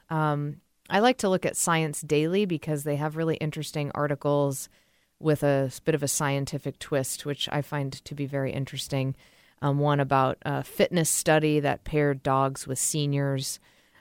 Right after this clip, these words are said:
Um, there's a little article about dogs and, um, and actually how dogs swim and the doggy paddle. And, um,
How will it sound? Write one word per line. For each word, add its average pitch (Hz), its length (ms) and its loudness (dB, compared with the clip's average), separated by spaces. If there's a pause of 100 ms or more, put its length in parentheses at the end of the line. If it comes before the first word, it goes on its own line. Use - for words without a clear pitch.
(140)
Um, 127 560 -2 (140)
there's 147 280 -2
a 131 60 -2
little 131 240 0
article 131 400 0
about 131 400 0 (400)
dogs 139 640 4
and, 135 320 -4
um, 131 400 -4 (920)
and 160 180 4
actually 143 380 4
how 143 160 2
dogs 139 420 0
swim 151 640 0
and 139 320 -2
the 139 140 -4
doggy 143 340 0
paddle. 180 420 2 (720)
And, 147 560 2 (100)
um, 131 520 -2